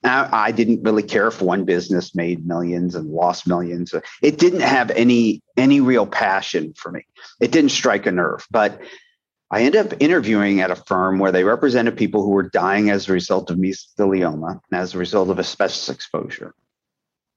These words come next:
And that really struck a nerve. And I decided, I, I beat out, like, I don't know, like, two hundred different people going for this job. And they were based in Dallas and they had an office in,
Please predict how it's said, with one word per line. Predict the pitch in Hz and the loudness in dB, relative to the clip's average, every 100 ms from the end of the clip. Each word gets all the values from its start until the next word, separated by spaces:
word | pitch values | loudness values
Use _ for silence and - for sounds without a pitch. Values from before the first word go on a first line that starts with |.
| - - | -12 -2
And | 107 104 110 | 0 2 2
that | 135 - | 0 2
really | 113 113 113 | 2 2 0
struck | - 92 - | -2 -2 0
a | |
nerve. | 113 151 131 - - | 0 2 0 -4 -4
And | 104 104 104 98 - - _ - | -2 0 2 0 -4 -20 _ -2
I | 104 | 0
decided, | 101 - 107 110 107 92 - _ | 0 2 2 4 2 -2 -10 _
I, | 90 85 90 | -2 0 -2
I | |
beat | 90 113 110 | 0 2 4
out, | 101 73 | 2 0
like, | 80 78 _ _ _ 95 - | -6 -8 _ _ _ -12 -8
I | 82 | -8
don't | 80 | -10
know, | 55 | -12
like, | 71 - | -12 -10
two | - 123 | 0 2
hundred | 123 110 95 | 4 2 2
different | 104 107 90 | 0 -2 -4
people | 107 85 | -4 -2
going | 95 90 85 | -2 -2 -2
for | 95 | -4
this | 82 - | -6 -10
job. | - 95 85 82 | 0 2 2 0
And | 78 | -2
they | 82 | -2
were | 87 | -2
based | 98 98 95 | 0 0 0
in | 101 | 0
Dallas | 92 92 92 92 - | 2 2 2 0 -2
and | 78 | -6
they | 87 | -4
had | 85 90 | -2 0
an | 87 | 0
office | 85 87 87 87 - | 0 -2 -2 -4 -6
in, | 78 | -18